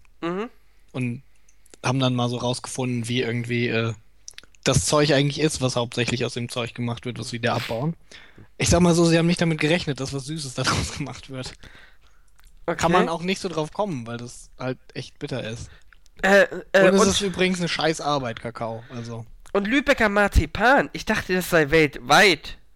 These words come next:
Speaker 1: bekannt. Äh, meine Ex-Freundin aus Österreich kannte kein,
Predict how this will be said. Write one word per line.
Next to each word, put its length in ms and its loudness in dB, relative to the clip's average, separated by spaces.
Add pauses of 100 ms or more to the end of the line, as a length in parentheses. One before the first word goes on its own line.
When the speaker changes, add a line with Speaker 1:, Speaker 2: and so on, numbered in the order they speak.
(120)
Speaker 1:
bekannt. 640 -2 (1000)
Äh, 360 2 (800)
meine 200 2
Ex-Freundin 440 -2
aus 160 -6
Österreich 600 -4
kannte 340 -2
kein, 460 -2